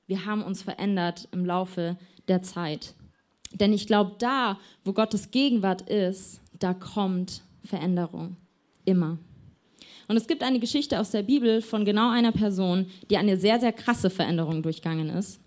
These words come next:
Und die Geschichte handelt von Paulus. Ihr könnt die auch gern lesen in der Ap-, äh, in der Apostelgeschichte neun.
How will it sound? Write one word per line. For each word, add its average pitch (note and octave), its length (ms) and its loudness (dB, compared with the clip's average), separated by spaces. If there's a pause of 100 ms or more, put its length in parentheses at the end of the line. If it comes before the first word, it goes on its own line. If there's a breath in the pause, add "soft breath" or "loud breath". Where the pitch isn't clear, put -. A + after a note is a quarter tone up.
(540)
Und F#3+ 80 0
die G3 80 2
Geschichte G3 460 0
handelt F#3+ 260 0
von F3+ 220 -4
Paulus. - 540 -4 (680 soft breath)
Ihr F3+ 80 -8
könnt A3 220 4
die G3+ 80 4
auch F#3 100 -2
gern G3+ 360 2
lesen A#3+ 340 2
in A3 60 4
der G3 100 4
Ap-, F#3+ 280 -4
äh, F#3 300 -2
in G3 80 2
der F3+ 140 2
Apostelgeschichte G#3+ 800 0
neun. G3 500 4